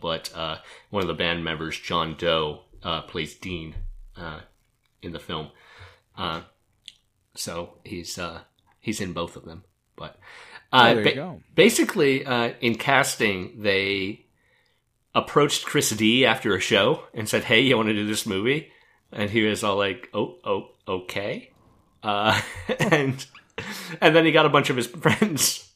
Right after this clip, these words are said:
Speaker 1: to also act in the movie. <laughs> So, um,
Speaker 2: God.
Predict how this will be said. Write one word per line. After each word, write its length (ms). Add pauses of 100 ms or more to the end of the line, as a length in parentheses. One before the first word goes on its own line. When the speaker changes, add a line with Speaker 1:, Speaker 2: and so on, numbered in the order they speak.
Speaker 1:
to 120
also 500
act 260
in 100
the 60
movie. 520
<laughs> 40
So, 420 (1120)
um, 400
Speaker 2:
God. 440